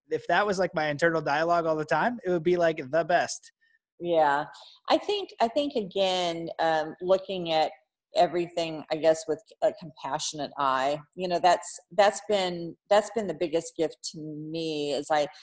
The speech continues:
Speaker 2: I kind of, you read Gavin's story and, and Gavin, you know, is, is clear about his upbringing in the book.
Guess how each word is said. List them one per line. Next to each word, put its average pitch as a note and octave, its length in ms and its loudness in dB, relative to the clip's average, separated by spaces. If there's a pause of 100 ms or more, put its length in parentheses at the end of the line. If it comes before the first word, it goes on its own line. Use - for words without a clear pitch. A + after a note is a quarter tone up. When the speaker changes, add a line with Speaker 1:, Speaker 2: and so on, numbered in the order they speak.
(160)
Speaker 2:
I G3 100 2
kind B3 280 0
of, G3 200 2
you G#3+ 160 -2
read G3 240 6
Gavin's D#3+ 420 4
story D3 520 2
and, C3+ 280 -6
and D3 260 -10
Gavin, D3 480 2 (360)
you E3 100 -6
know, D3+ 220 0
is, C#3+ 280 -4
is D3 180 -6
clear D#3+ 340 2
about C#3+ 260 2
his E3 180 -2
upbringing C#3 540 -4
in C#3 80 -6
the C3+ 160 -8
book. D3 240 2